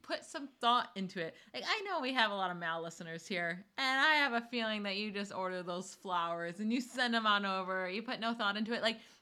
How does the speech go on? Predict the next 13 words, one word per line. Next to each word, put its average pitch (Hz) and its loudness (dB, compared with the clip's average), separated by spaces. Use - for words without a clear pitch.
if 233 -4
you 339 0
actually 311 0
take 247 -2
those 220 0
ten 233 2
minutes 214 -2
and 214 -2
just 233 -4
tell 240 0
them 254 -2
about 233 0
a 190 -6